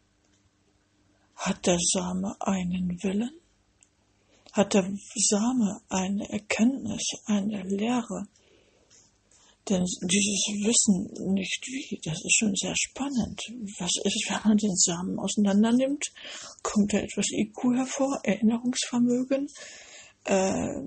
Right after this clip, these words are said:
strukturiertes Denken? Ich glaube nicht, ne? Achtundzwanzig. Die Erde bringt von selbst Frucht hervor. Zuerst Gras,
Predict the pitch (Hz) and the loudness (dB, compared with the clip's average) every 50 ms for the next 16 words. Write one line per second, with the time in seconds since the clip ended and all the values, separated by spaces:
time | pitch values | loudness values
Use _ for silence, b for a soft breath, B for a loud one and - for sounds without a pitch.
0 | - - - - - - _ _ - - - - - - - - 233 214 220 214 | -10 -12 -10 -10 -10 -12 _ _ 0 0 0 0 -2 -6 -4 -2 -2 0 0 0
1 | 214 - 214 - - - 214 214 240 - - 294 302 - _ _ _ _ _ _ | 0 2 2 2 2 2 2 0 0 0 -2 -6 -6 -8 _ _ _ _ _ _
2 | _ _ b b b b b b b b b - 208 - - - - 175 147 151 | _ _ b b b b b b b b b 0 0 2 0 -4 -4 -2 0 2
3 | 185 220 254 285 277 - - - 202 165 170 208 - - _ _ _ _ _ _ | 4 4 4 4 2 0 0 0 0 0 0 -2 -4 -6 _ _ _ _ _ _
4 | _ _ _ _ _ _ _ _ _ _ _ _ _ _ _ _ _ _ - - | _ _ _ _ _ _ _ _ _ _ _ _ _ _ _ _ _ _ -6 -6
5 | - - B B B B B B B B B _ - 208 196 - - - - - | -6 -6 B B B B B B B B B _ 4 4 4 4 2 -2 -2 0
6 | - 254 262 262 - - - - 214 214 202 208 - - - - - 226 - - | 2 2 4 4 2 0 2 4 4 4 4 2 0 -2 -2 -2 -4 -8 -8 -8
7 | - - - - B B B B B 247 220 B - 247 247 - - 247 262 269 | -8 -10 -10 -12 B B B B B -8 -6 B 6 8 8 8 6 4 2 2
8 | - 269 247 254 240 254 254 269 277 - - - 262 254 233 233 233 247 254 254 | 2 2 4 6 6 6 4 2 2 2 2 6 6 6 6 6 4 2 2 4
9 | - - - - - - 233 226 - - - - - 233 214 214 - - 262 262 | 2 2 2 2 -2 0 0 0 0 -2 -6 -2 0 2 2 2 0 -4 -4 -2
10 | 262 220 175 - - - - - - - - - - - 208 196 190 175 - - | -2 -2 -2 -4 -6 -12 -8 -2 2 2 2 2 2 0 -2 -2 0 0 0 0
11 | - - 185 - 196 180 175 185 233 277 - - - - - - | 0 -2 -2 0 -2 -2 -2 -2 0 0 2 2 2 2 0 -4